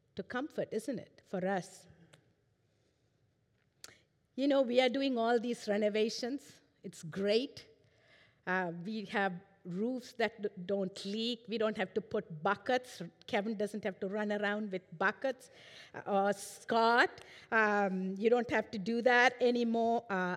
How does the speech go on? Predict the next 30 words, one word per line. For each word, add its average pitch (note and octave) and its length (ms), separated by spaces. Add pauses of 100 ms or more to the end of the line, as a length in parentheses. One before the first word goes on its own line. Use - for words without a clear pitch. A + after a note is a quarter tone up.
(160)
our F#3+ 240
siding A#3+ 680
is A3 300
good. A3+ 440
Woodpeckers A3+ 600
are A3+ 140
not G#3 180 (160)
pecking. A3+ 520 (400)
Mushrooms G#3 640
are A3 120
not G#3 300
growing. G#3+ 600 (540)
And, G3 560
uh, G3 300 (440)
we A3+ 120
have C4 200 (160)
windows, C4+ 800
keeps - 320
the A#3 120
heat C4+ 480
in, B3+ 240
keeps G#3+ 320
the A#3 100
cold A#3 460
in. A3+ 180
We G3+ 80
have F#3+ 180
A G#3 200
C, A3+ 320 (360)
great. G3+ 440